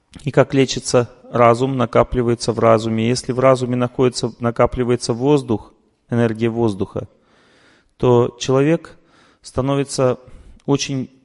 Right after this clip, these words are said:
его воля становится очень инертной. Он не может себя заставить что-либо сделать.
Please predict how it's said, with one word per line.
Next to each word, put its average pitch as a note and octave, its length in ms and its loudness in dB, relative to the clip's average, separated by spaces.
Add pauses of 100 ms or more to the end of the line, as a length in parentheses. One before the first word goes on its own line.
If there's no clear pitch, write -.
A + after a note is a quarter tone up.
(140)
его C3+ 240 0
воля C#3 340 2
становится B2+ 560 -4
очень B2+ 400 -4
инертной. B2 640 -2
Он A#2 200 -2
не B2+ 80 -2
может C3 320 -2
себя A#2+ 260 -2
заставить A2+ 520 -4
что-либо G#2 420 -4
сделать. F#2+ 520 -6